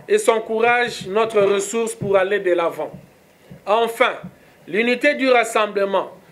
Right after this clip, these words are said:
dont vous parlez tous passe par la prise en compte des plateformes et non des personnages dont la probité morale n'est pas exemplaire. Cette argumentation, intéressée par le seul but de semer la confusion,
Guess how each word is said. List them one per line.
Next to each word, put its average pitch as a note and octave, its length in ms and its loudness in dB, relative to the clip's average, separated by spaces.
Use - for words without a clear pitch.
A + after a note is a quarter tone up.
dont B3 300 2
vous A#3 180 -2
parlez A#3+ 500 0
tous A3+ 400 -6
passe C4 220 0
par G#3+ 180 4
la G#3+ 160 0
prise C4 320 -4
en A3 140 0
compte F3+ 300 0
des G3+ 140 2
plateformes B3 680 0
et F#3+ 100 -2
non G#3+ 140 2
des G#3 140 2
personnages G3+ 720 0
dont G3+ 180 2
la G3+ 140 4
probité G#3 520 0
morale G#3 580 0
n'est F#3 100 -6
pas G3 260 0
exemplaire. D#3+ 600 -4
Cette C4 380 0
argumentation, A3 960 -2
intéressée A3+ 600 0
par A3+ 300 -2
le A3 100 0
seul A3+ 380 -2
but F#3+ 320 -12
de F#3+ 160 2
semer A3 340 2
la A3 140 0
confusion, G#3+ 720 0